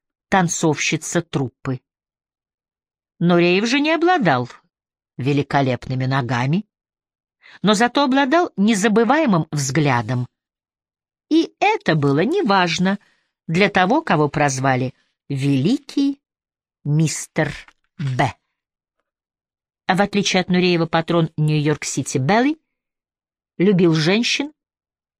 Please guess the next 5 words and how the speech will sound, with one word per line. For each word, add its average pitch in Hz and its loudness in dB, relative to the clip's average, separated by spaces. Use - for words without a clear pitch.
американскую 175 0
культуру 233 0
и 165 0
аскетическую 160 -4
жизнь. 123 -4